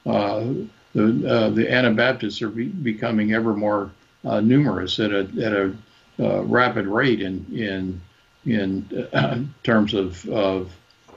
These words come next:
a few generations. Uh, uh, so, uh, I calculated once that half of North Americans will be Anabaptists in a couple of hundred years at the,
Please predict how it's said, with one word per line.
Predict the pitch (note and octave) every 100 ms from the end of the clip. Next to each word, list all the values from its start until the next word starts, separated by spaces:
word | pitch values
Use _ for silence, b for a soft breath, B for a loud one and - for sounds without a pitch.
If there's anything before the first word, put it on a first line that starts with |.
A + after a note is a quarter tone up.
| -
a | F#2+
few | - C3
generations. | A#2 A2+ G#2+ G#2 A#2+ - F#2 F#2 - -
Uh, | G#2 G2 b b _ -
uh, | A2+ G#2
so, | G2 - A2+ A2 G#2+ A2
uh, | G#2+ G#2 F2+ - _ -
I | A#2+
calculated | A2 B2+ A#2 A#2 A2 A2 G#2+
once | A2 A#2 G#2+
that | A#2+ - -
half | C3 C3+ -
of | A#2+
North | A#2 A#2 A#2+
Americans | A#2 B2 A#2 A#2 G2+
will | G2+
be | G2 G#2+
Anabaptists | A2 G2+ F#2 A2+ A2+ - F#2+ F2+ - -
in | G#2 F#2+
a |
couple | F#2 A#2 G2
of | F#2+
hundred | G#2+ G#2 F#2+
years | G#2 A2+ G2+ G2
at | G#2+ -
the, | A2